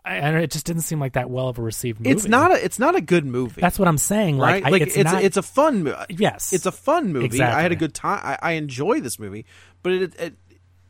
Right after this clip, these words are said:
Speaker 2: it's not a good, quote unquote, good movie. It, it ticks all those boxes that you want a Scooby-Doo, uh, movie to tick. It throws enough, like,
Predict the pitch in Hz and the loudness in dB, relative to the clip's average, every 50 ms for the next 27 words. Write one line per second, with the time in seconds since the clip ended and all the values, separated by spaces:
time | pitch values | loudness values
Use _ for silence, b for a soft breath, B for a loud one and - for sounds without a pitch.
0 | _ _ _ - 175 156 - - 147 156 165 180 185 180 180 - _ _ _ _ | _ _ _ -8 -8 -8 -6 -8 -8 -6 -4 -2 -2 -2 -4 -6 _ _ _ _
1 | _ _ 165 151 139 131 120 _ _ - - 156 151 143 135 127 117 113 110 - | _ _ -8 -8 -8 -8 -20 _ _ -4 0 2 2 2 2 0 -2 -8 -16 -20
2 | - - _ _ _ _ _ _ _ _ - - - 143 131 120 113 110 104 - | -20 -20 _ _ _ _ _ _ _ _ -16 -6 -2 -2 -2 -2 -4 -6 -10 -8
3 | 120 117 113 - 110 113 131 139 127 117 120 120 107 - 78 69 69 _ b b | -6 -6 -6 -8 -10 -6 -6 -6 -6 -4 -8 -10 -10 -10 -14 -18 -20 _ b b
4 | b b b b - 160 156 131 - _ _ _ _ _ _ - 147 - - - | b b b b -2 -2 -2 -2 -6 _ _ _ _ _ _ -12 -12 -10 -2 -4
5 | 208 202 - 220 208 202 208 185 160 143 123 117 127 - 151 139 143 139 - 156 | -4 -2 0 0 2 2 2 2 2 -2 -2 -2 -2 -6 -8 -8 -8 -6 -6 -8
6 | 143 131 135 131 131 - - - 147 139 135 127 123 123 127 127 127 143 - _ | -6 -4 -4 -4 -4 -4 -6 -6 -6 -6 -4 -4 -4 -4 -4 -4 -6 -8 -12 _
7 | _ _ _ _ _ _ 120 120 120 117 117 113 113 110 110 104 - _ _ _ | _ _ _ _ _ _ -10 -8 -6 -6 -6 -6 -6 -6 -8 -10 -12 _ _ _
8 | _ _ _ _ _ - - 143 151 156 147 139 147 139 143 135 _ - - 104 | _ _ _ _ _ -16 -12 -6 -2 -2 0 0 -2 -4 -4 -6 _ -12 -12 -10
9 | 95 107 - - b b b b b b b b b - 139 131 120 _ _ - | -12 -12 -16 -20 b b b b b b b b b -8 -8 -8 -8 _ _ -20
10 | - - 147 143 143 147 143 139 139 131 131 131 131 139 - - 139 131 123 117 | -10 -2 0 2 2 2 0 -2 -4 -2 0 0 0 0 -2 -4 -2 -2 -2 -2
11 | - | -4